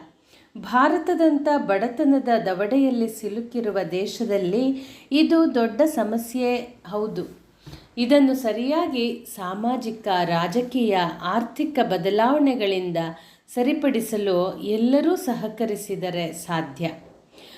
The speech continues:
ಪಶ್ಚಿಮದ ಕೆಲವು ರಾಷ್ಟ್ರಗಳಲ್ಲಿ ಈ ಹಸಿವೆ, ಬಡತನವನ್ನು ಈ ರೀತಿಗಳಿಂದ ದೂರ ಮಾಡಿದ್ದಾರೆ. ಆದರೆ ಬದುಕಿನ ಕೆಲವು ಪ್ರಮುಖ ಸಮಸ್ಯೆಗಳಿಗೂ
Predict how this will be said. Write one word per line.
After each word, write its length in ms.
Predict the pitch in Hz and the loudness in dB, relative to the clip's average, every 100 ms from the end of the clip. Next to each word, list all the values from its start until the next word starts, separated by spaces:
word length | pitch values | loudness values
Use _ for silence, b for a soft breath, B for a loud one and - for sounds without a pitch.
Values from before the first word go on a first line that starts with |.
| B - | B 2
ಪಶ್ಚಿಮದ 640 | 226 226 - 285 269 233 226 | 2 2 2 4 6 4 0
ಕೆಲವು 380 | 226 202 214 233 | -2 -2 0 0
ರಾಷ್ಟ್ರಗಳಲ್ಲಿ 1000 | 214 190 175 - 233 220 208 185 214 320 240 285 B B B | 0 -2 -4 -8 -6 -2 -2 -2 -2 0 0 -2 B B B
ಈ 200 | 277 381 | 2 4
ಹಸಿವೆ, 720 | 294 233 - 320 302 285 277 | 4 0 2 2 4 4 2
ಬಡತನವನ್ನು 1400 | 247 214 226 240 285 269 247 220 208 302 262 247 311 B B B B B B _ - | 0 0 0 -2 0 2 2 0 0 0 2 0 -4 B B B B B B _ -2
ಈ 220 | 277 330 | 4 4
ರೀತಿಗಳಿಂದ 800 | 302 285 277 302 277 254 240 226 208 202 - 190 | 4 0 0 0 2 2 2 2 2 0 -4 -4
ದೂರ 260 | 226 226 220 | 0 2 2
ಮಾಡಿದ್ದಾರೆ. 960 | 208 180 170 160 170 160 160 - _ _ _ _ _ _ _ _ _ _ _ _ _ - | 0 -2 -4 -4 -4 -2 -4 -6 _ _ _ _ _ _ _ _ _ _ _ _ _ -6
ಆದರೆ 800 | 190 196 202 185 175 202 277 B B B | -2 0 2 2 2 0 -2 B B B
ಬದುಕಿನ 540 | 180 247 330 320 320 240 - | 2 4 4 2 2 2 0
ಕೆಲವು 460 | 220 208 262 311 - | -2 0 2 2 2
ಪ್ರಮುಖ 400 | 190 202 262 302 | 0 -2 -2 -2
ಸಮಸ್ಯೆಗಳಿಗೂ 1200 | 285 220 185 190 - 220 208 196 180 170 202 277 | -4 -4 -6 -6 -6 -4 0 2 0 0 0 -2